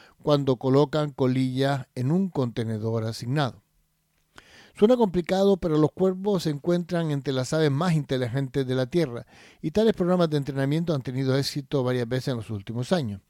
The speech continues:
De hecho, esta empresa tiene confianza en que puede lograrlo y ha expresado su interés en probarlo a mayor escala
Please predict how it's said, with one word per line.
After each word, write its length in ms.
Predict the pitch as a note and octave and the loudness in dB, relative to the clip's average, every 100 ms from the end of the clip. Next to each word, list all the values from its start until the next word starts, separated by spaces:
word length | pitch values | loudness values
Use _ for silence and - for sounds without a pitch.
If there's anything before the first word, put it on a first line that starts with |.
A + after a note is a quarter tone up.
| - - - | -20 -20 -14
De 160 | B2 C3+ | 0 2
hecho, 280 | B2+ - D#3 | 2 4 4
esta 200 | D3 C3 | 4 0
empresa 360 | B2 C#3+ C#3 | 0 0 0
tiene 200 | C#3 D#3+ | 0 0
confianza 640 | D#3 C#3 - D3+ D#3+ - E3 | 2 0 2 2 2 0 -2
en 80 | D3 | 0
que 160 | C3 | -2
puede 280 | C#3+ G3+ F#3+ | 2 4 4
lograrlo 640 | C#3 B2+ C#3 C#3+ D3 D#3 D3 - - - | 4 2 0 0 0 0 -2 -12 -20 -10
y 240 | C#3 C3 | -2 2
ha 20 | E3 | 2
expresado 580 | - C#3 - E3 E3 | 0 -6 -2 0 0
su 120 | C3+ G3+ | 2 0
interés 420 | E3 C3+ C#3+ D3+ | 0 0 2 2
en 80 | C3 | 2
probarlo 480 | A#2+ C3 D3+ D3+ | 0 0 2 2
a 60 | C#3 | 2
mayor 260 | A#2+ C3 C3 | 0 0 -2
escala 560 | - D#3 D#3 E3 D#3+ | -2 -2 0 0 -4